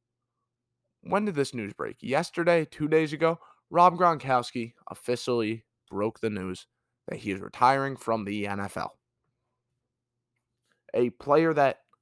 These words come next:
I've watched basically my entire life, winning Super Bowls, absolutely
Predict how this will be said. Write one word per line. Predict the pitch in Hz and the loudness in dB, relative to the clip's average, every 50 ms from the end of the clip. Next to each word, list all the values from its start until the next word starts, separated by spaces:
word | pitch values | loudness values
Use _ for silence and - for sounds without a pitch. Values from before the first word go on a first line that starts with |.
| _ | _
I've | - 170 226 214 | 4 4 4 4
watched | 147 127 127 123 120 - - - _ - 107 | 4 4 4 4 4 2 -4 -18 _ -10 -6
basically | 143 139 165 185 - 196 - 175 147 | -4 -4 -4 -4 -6 -6 -4 -2 -2
my | 127 127 110 98 | 0 0 -2 -4
entire | 90 87 95 98 85 80 69 | -4 -6 -6 -6 -6 -6 -2
life, | 67 107 139 139 - - _ _ _ _ _ _ _ _ _ | 0 2 2 2 0 -2 _ _ _ _ _ _ _ _ _
winning | 90 110 123 127 143 139 | -4 -2 -2 0 -2 -2
Super | - - 120 117 - - 98 | -4 -4 -6 -6 -6 -6 -6
Bowls, | 104 104 101 101 101 101 - - _ _ _ _ _ _ _ _ _ _ - | -4 -2 -2 -2 -4 -6 -10 -16 _ _ _ _ _ _ _ _ _ _ 0
absolutely | - 135 143 139 - - 160 151 147 123 - 160 160 143 - | 0 2 2 0 0 2 2 2 2 2 2 0 0 -2 -2